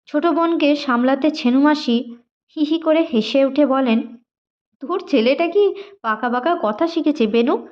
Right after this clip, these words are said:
শুনলে হাসি পায়। বাবা, ছেলের মুখে যেন খই ফুটছে।"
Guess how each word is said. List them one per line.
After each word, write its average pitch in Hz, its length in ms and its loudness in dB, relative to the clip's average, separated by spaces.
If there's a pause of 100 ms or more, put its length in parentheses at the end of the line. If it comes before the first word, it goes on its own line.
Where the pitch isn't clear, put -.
(160)
শুনলে 311 420 -4
হাসি 262 320 -4
পায়। 214 240 -4 (260)
বাবা, 233 440 -2 (600)
ছেলের 233 300 -6
মুখে 262 320 0
যেন 302 220 0
খই 311 280 -2
ফুটছে।" 294 400 0